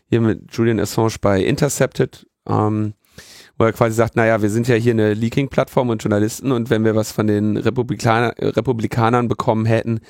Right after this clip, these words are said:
hätten wir es genauso veröffentlicht.“ Es ist aber auch klar, dass, ähm, Hillary Clinton so eine Art Intimfeindin von Julian Assange war. Ähm,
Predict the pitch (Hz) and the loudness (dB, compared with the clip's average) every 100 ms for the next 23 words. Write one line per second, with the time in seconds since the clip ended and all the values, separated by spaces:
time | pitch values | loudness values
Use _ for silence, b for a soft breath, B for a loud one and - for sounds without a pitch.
0 | b b b - - 113 107 - 110 110 | b b b -2 2 0 2 0 2 2
1 | 113 107 98 92 _ 104 - - 101 90 | 0 0 -2 -4 _ -4 -4 -6 -8 -8
2 | - - 107 127 120 104 - 113 143 - | -6 -2 -2 0 0 2 2 0 -2 -6
3 | - 117 113 117 139 - b b b b | -4 0 2 2 0 -4 b b b b
4 | - 117 117 - _ _ _ 107 107 110 | 0 0 -2 -10 _ _ _ 0 2 0
5 | 110 104 104 _ _ _ _ _ _ _ | -2 -4 -8 _ _ _ _ _ _ _
6 | _ _ _ _ _ _ _ _ _ _ | _ _ _ _ _ _ _ _ _ _
7 | 113 127 131 117 - 131 147 139 117 113 | 0 2 2 0 0 -2 0 -2 0 0
8 | 101 104 - 104 - 127 - 113 107 107 | 0 -2 -2 -4 -2 -4 0 0 2 0
9 | 110 107 - - 104 107 104 - 104 101 | 0 -4 -6 -4 -2 -2 -6 -4 -2 0
10 | 101 151 156 - - - _ b b b | 0 2 0 -2 -12 -14 _ b b b
11 | b b - 101 101 101 98 | b b -2 0 2 0 -2